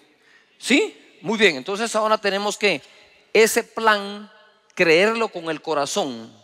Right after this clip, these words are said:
y confesarlo con la boca.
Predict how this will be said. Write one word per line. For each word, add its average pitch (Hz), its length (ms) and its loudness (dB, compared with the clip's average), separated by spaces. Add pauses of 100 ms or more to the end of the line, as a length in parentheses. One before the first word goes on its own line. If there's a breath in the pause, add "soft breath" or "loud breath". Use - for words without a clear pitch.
(1080)
y 170 100 -6
confesarlo 156 760 0
con 147 140 -8
la 139 80 0
boca. - 380 -6